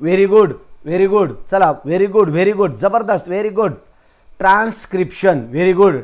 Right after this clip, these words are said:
ट्रान्सक्रिप्शन, very good. कोणी आन्सर दिलं सर्वात अगोदर? ट्रान्सक्रिप्शन. ओके, टाईप करून ठेवायचं,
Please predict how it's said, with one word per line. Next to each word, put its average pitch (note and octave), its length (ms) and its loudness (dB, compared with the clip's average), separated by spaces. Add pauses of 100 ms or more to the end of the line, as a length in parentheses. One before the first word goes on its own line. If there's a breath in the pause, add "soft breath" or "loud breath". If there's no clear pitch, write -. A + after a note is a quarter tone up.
ट्रान्सक्रिप्शन, E3 680 -6 (420 soft breath)
very F3+ 240 2
good. E3+ 160 -2 (260 soft breath)
कोणी G3 220 -2
आन्सर G3+ 360 -4
दिलं G#3 220 -4
सर्वात G3 420 -2
अगोदर? F#3+ 600 0 (400 soft breath)
ट्रान्सक्रिप्शन. F#3 960 0 (600)
ओके, F3 220 -6
टाईप A#3+ 580 -4
करून C4+ 240 -2
ठेवायचं, A3+ 440 -4